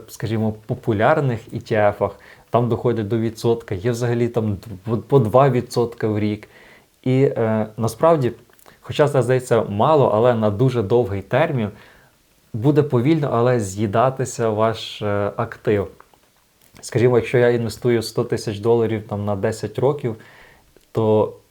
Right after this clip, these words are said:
і нічого не буде відбуватися з цим сріблом, то просто через десять років я втрачу на рівному місці сім тисяч доларів. Ну так, не дуже прикольно. І, і це реальний мінус, тому,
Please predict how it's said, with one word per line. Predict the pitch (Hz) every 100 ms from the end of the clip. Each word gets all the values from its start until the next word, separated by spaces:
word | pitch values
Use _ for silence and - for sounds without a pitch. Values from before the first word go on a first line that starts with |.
| _
і | 120
нічого | 117 117 139
не | 123
буде | 117 117
відбуватися | 113 107 107 151 151 139
з | 117
цим | - 107 101
сріблом, | - 113 104 98 95 - _ _ _ _ -
то | 113
просто | 135 135
через | 131 120 113
десять | 113 113 113
років | 127 127 123
я | 104 110 104 - - -
втрачу | - 120 117 -
на | 113 107
рівному | 113 110 110 104
місці | 110 131 - 107
сім | - 110 101
тисяч | 104 - 104
доларів. | 92 104 95 92 92 - _ _ _
Ну | -
так, | 139 104 110
не | 110
дуже | 113 101
прикольно. | - - 107 101
І, | 117 -
і | 135
це | 127 131 123
реальний | 117 113
мінус, | 113 151 139
тому, | - 104 107